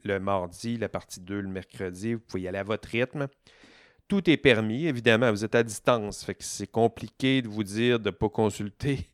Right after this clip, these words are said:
<laughs> quelque chose. En tout cas, il n'y a pas moyen de vous surveiller. Donc, tout est permis,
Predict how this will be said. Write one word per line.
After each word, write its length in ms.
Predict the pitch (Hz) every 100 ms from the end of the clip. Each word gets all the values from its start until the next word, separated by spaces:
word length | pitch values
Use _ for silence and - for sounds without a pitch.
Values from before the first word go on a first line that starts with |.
| -
<laughs> 140 | -
quelque 320 | 113 107 120
chose. 340 | 101 135 160 135
En 80 |
tout 100 | 95
cas, 60 | -
il 60 | 104
n'y 60 |
a 20 |
pas 100 | -
moyen 220 | 120 117 135
de 40 |
vous 80 | 113
surveiller. 520 | - 113 107 113 165 _ - - -
Donc, 180 | 120 117
tout 180 | 202 190
est 60 |
permis, 420 | 170 147 135 135